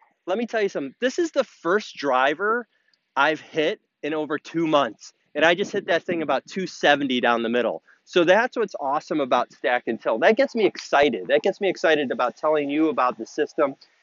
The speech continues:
about telling you how this can help your game. Make it really simple. So again,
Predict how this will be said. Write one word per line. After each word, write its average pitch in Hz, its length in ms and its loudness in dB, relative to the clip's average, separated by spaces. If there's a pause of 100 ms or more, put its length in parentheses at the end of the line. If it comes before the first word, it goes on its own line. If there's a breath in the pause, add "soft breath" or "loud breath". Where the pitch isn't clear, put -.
(120)
about - 220 -2
telling 151 320 2
you 151 120 0
how 139 200 2
this 127 180 -6
can 117 140 -6
help 143 260 2
your 123 140 2
game. 139 360 0 (360 soft breath)
Make 185 320 4
it 175 100 4
really 156 280 4
simple. 139 480 0
So 156 340 4 (680)
again, 147 460 4